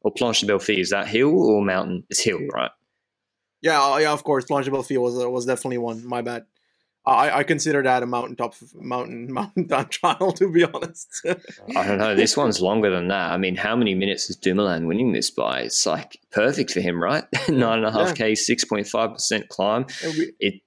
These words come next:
Speaker 2: we
Speaker 1: yeah,
Speaker 2: don't
Speaker 1: go
Speaker 2: often
Speaker 1: on.
Speaker 2: have time trials with descents, and that, that's what surprised me the most about this, because usually we've got, uh, an uphill section of time trial with as limited amount of descents as possible, just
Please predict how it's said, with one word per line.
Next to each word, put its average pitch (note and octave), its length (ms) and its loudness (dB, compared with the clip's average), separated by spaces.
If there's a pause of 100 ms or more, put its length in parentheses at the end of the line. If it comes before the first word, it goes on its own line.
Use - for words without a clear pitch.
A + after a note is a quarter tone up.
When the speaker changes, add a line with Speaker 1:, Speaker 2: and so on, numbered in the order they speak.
(140)
Speaker 2:
we D3 120 -6
Speaker 1:
yeah, D3+ 100 6
Speaker 2:
don't F#3+ 100 2
Speaker 1:
go F3+ 60 -4
Speaker 2:
often G#2 160 2
Speaker 1:
on. D#3 60 2
Speaker 2:
have D#3 200 -2
time E3+ 200 2
trials F3 300 0
with D#3+ 120 -4
descents, - 520 -4
and C3+ 380 -4
that, C3+ 240 0
that's D3+ 260 -4
what D#3+ 140 0
surprised D3 440 0
me C#3+ 120 -2
the C3 80 -2
most C#3+ 260 2
about E3 400 0
this, F#3 200 0
because C#3+ 280 -4
usually C#3+ 320 -2
we've C3+ 140 -4
got, C3+ 320 0 (420)
uh, C#3 240 4
an C3 100 0
uphill D3 240 0
section E3 320 -2
of E3 80 -4
time E3 220 0
trial E3 340 2
with C#3+ 180 2 (100)
as C#3+ 160 -6
limited D#3+ 300 -2
amount D3 260 0
of C3+ 80 -4
descents C3 340 -6
as B2 80 -12
possible, F3 400 0
just D#3 320 -4